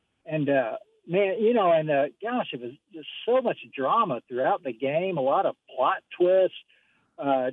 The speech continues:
you know, clutch hitting, clutch defensive plays,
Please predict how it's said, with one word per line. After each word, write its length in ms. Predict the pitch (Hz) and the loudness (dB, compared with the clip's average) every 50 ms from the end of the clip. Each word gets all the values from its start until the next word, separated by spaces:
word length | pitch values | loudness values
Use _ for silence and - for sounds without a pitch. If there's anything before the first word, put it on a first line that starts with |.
| 160 208 - _ | -6 -12 -20 _
you 140 | 349 247 196 | -4 0 2
know, 160 | 185 160 151 | 2 2 2
clutch 400 | 131 - - - 165 180 214 - - - | 0 -2 -4 -2 0 0 2 0 -2 -2
hitting, 560 | - 175 190 196 185 196 190 196 196 190 175 - _ _ _ _ _ _ - | 0 2 2 4 2 2 0 0 0 -2 -4 -6 _ _ _ _ _ _ -4
clutch 260 | - 175 196 214 - - - _ | 0 0 2 0 0 -4 -4 _
defensive 580 | 175 160 - - 185 190 180 - - 185 165 | -4 -4 -2 -4 -4 -4 -4 -2 -4 -4 -4
plays, 380 | _ 185 185 180 180 180 180 175 | _ 0 2 4 4 4 2 0